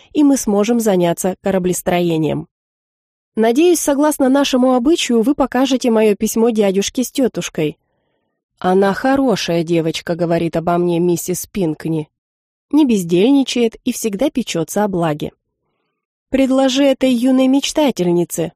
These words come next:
повторяет ваш дядюшка, почаще бывать в городе и предаваться увеселениям, подобающим ее возрасту. Пожалуйста, передайте дядюшке, что я и сама об этом подумываю.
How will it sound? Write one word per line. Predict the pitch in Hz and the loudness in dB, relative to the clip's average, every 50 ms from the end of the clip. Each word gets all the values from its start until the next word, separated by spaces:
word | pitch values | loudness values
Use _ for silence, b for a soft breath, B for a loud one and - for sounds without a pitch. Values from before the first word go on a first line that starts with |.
| _ _ - | _ _ -10
повторяет | - 180 - - 196 190 185 185 170 170 - | -10 -10 -6 -4 -2 -2 0 0 -2 -2 -2
ваш | 175 185 185 185 | -4 -4 -4 -2
дядюшка, | 190 190 185 175 156 165 160 - - - 175 - _ _ _ _ _ _ _ _ _ _ _ _ _ _ _ _ | -2 -2 -2 -2 -2 -4 -6 -8 -8 -10 -12 -12 _ _ _ _ _ _ _ _ _ _ _ _ _ _ _ _
почаще | - 220 208 - - 226 220 185 - - 202 | -2 0 0 0 0 0 0 0 0 0 0
бывать | 185 202 196 196 196 190 | 2 2 2 2 0 -2
в | 185 185 | -2 -2
городе | 214 269 320 330 302 220 208 196 | 0 2 2 2 2 2 2 2
и | 196 | 2
предаваться | - 226 220 208 233 247 285 311 - - 277 | 2 0 0 0 0 0 0 -2 -2 -2 -2
увеселениям, | 269 240 226 247 - - 302 285 277 262 214 190 185 175 165 165 | 0 0 0 -2 -2 0 0 0 2 2 2 2 2 2 2 0
подобающим | 170 - 185 185 208 208 196 196 185 180 170 170 - - 185 180 | 0 -2 -2 0 0 0 0 0 0 0 0 0 0 0 0 0
ее | 175 185 202 196 196 190 | 0 0 0 0 0 0
возрасту. | 180 185 196 185 180 175 170 160 151 - - - 147 151 _ _ _ _ _ _ _ _ _ _ _ _ _ _ _ _ _ _ _ - | 0 0 -2 -2 -2 -2 -2 -4 -6 -8 -8 -8 -8 -8 _ _ _ _ _ _ _ _ _ _ _ _ _ _ _ _ _ _ _ -2
Пожалуйста, | 233 226 208 214 202 190 185 180 - - 190 180 | -2 0 0 2 2 2 0 0 -2 -2 -2 -2
передайте | - 214 226 240 233 254 269 277 262 - 247 226 | 0 0 2 2 2 2 2 0 0 0 -2 0
дядюшке, | 208 240 269 285 240 226 196 - - - 196 170 160 - | 2 2 2 2 2 0 -2 -2 -2 -2 -2 0 0 -2
что | - - - 208 | -4 -2 0 0
я | 196 196 202 220 220 226 | 2 2 2 2 2 2
и | |
сама | 226 - - 269 269 269 262 240 | 0 0 0 0 0 2 2 2
об | 196 175 | 0 0
этом | 180 175 - 175 170 | -2 -2 0 -2 0
подумываю. | - 185 180 175 180 175 170 165 156 160 156 151 160 | 0 -2 0 0 0 0 0 0 0 -2 -2 -4 -4